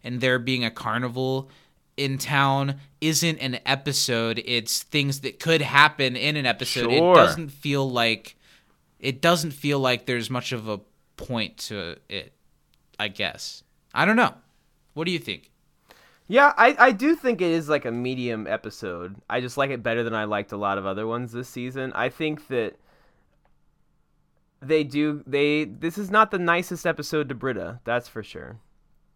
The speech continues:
Speaker 2: And that kind of is set from the beginning. But I also think that I get that Jeff is very narcissistic and that he, like,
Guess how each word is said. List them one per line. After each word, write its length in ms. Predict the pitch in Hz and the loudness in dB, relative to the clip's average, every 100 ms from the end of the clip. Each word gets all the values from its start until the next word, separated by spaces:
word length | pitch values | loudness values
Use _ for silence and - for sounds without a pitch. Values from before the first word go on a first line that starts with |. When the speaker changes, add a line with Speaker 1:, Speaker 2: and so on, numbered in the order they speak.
| _ _ _ | _ _ _
Speaker 2:
And 120 | 123 127 | -6 -2
that 160 | 123 | -2
kind 220 | 147 123 | -2 -2
of 120 | 113 98 | -4 -6
is 120 | 110 | -10
set 280 | - - - | -4 -4 -4
from 120 | - | -6
the 60 | 104 | -8
beginning. 540 | 101 107 107 101 98 - | -6 -4 -4 -6 -6 4
But 360 | 156 139 - _ _ _ _ - | 6 6 4 _ _ _ _ -2
I 140 | 135 | 0
also 560 | - 131 139 - 147 143 | 2 0 0 0 0 0
think 460 | - 147 131 131 | -4 -4 -4 -6
that 260 | 131 120 110 - _ _ _ _ _ _ _ _ _ _ - | -4 -4 -4 -8 _ _ _ _ _ _ _ _ _ _ -2
I 100 | 139 | -2
get 280 | 131 143 - | 0 -2 -4
that 140 | 127 | -10
Jeff 320 | 120 127 123 | -2 -2 -2
is 160 | 127 110 | -6 -10
very 840 | 107 113 110 107 107 107 110 110 - _ _ - | -4 -2 -2 -2 -4 -4 -4 -6 -10 _ _ -10
narcissistic 880 | 113 113 110 - 170 - 170 165 127 | -8 -8 -8 -8 -6 -2 -2 -2 -6
and 120 | 110 | -6
that 120 | 104 | -6
he, 220 | 110 104 | -8 -8
like, 320 | 98 87 - | -8 -10 -14